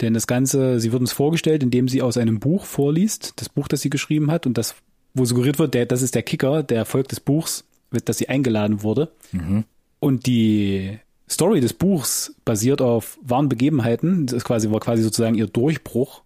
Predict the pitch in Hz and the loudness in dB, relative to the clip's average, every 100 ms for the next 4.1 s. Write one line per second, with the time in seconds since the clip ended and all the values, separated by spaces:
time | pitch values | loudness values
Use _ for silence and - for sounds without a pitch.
0 | _ _ - - 120 117 143 190 - 127 | _ _ -8 -2 -2 0 0 0 0 0
1 | 113 104 98 _ _ _ 110 107 98 98 | 2 0 -4 _ _ _ -4 -2 -2 -4
2 | - _ _ _ - - 135 135 180 - | -10 _ _ _ -12 -4 0 2 0 -2
3 | _ _ _ _ - 95 92 92 98 123 | _ _ _ _ -6 -4 -2 -2 0 -2